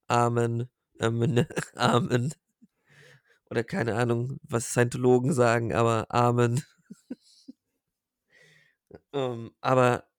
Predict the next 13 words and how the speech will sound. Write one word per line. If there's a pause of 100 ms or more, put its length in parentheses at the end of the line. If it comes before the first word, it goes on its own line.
(480)
das
Knacken
wurde
plötzlich
lauter. (200)
Du
hörst
so
nochmal
so
ein (400)
Knack,
Knack.